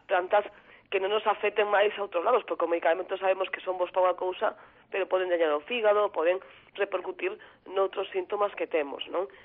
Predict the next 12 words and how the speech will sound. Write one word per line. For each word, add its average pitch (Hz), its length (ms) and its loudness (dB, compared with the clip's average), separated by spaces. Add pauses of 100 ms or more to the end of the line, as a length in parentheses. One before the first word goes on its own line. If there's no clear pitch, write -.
(280)
Entonces, 190 400 -2
as, 202 160 -2
os 190 160 -2
métodos 202 320 -2
naturais 190 480 2 (400)
sempre 185 240 -2
van 190 140 4
a, 185 120 6 (540)
a - 160 0
ser 202 160 0
menos, 208 400 2 (640)
eh, 185 240 6